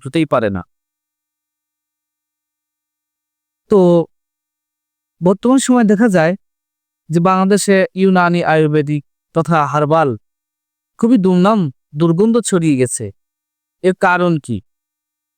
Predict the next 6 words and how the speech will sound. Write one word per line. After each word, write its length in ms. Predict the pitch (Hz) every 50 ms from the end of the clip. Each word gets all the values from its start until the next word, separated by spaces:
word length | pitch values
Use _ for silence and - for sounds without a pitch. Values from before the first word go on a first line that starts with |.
| _ _ _ _
এর 180 | - 170 180
বড় 340 | 170 160 143 151 156 185 190
কারণ 260 | - 208 208 214 190
হচ্ছে 440 | 165 147 - - - - 175 214 294 - _ _ _ _ _ _ _ _ _ _ _ _ _ _ _ _ _ _ _ _ _ _ _ _ _ _ _ _
হকারি 500 | - - - 190 185 - 247 233 247 233
ট্রিটমেন্ট, 560 | 190 - 196 196 170 175 190 196 196 202 190